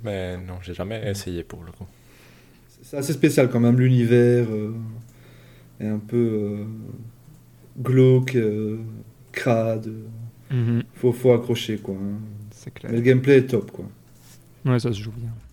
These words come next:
Speaker 2: Et c'est, allez, la diversité dans les runs, et cetera, c'est assez rigolo, euh, avec les objets que tu peux récupérer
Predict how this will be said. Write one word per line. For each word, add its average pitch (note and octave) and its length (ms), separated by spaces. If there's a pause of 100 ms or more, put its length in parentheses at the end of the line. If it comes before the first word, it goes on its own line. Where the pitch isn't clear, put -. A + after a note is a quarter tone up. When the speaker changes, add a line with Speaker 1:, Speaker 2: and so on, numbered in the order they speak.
(500)
Speaker 2:
Et B2+ 100
c'est, A2+ 580 (240)
allez, A#2+ 200 (840)
la B2 280
diversité B2 560
dans C3+ 120
les A#2 120
runs, A#2+ 280
et A#2 120
cetera, A2+ 340
c'est - 160
assez B2 200
rigolo, C#3 340
euh, C#3+ 160 (420)
avec B2 220
les A#2+ 140
objets A#2+ 220
que - 80
tu - 100
peux - 140
récupérer C3+ 520